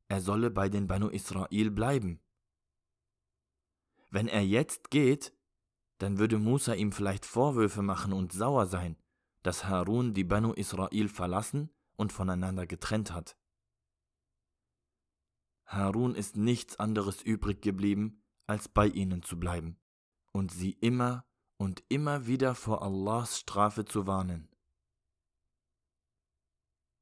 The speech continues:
Und während all das passiert ist, war Musa immer noch an dem Ort,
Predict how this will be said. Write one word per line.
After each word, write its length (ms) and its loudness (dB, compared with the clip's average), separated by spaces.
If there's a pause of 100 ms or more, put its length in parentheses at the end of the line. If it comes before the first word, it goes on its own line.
(420)
Und 300 -6
während 420 -2 (120)
all 280 0
das 300 -2
passiert 540 -2
ist, 400 -6 (1300)
war 240 -6
Musa 760 -2 (460)
immer 280 0
noch 360 -6
an 160 -2
dem 260 -2
Ort, 480 -4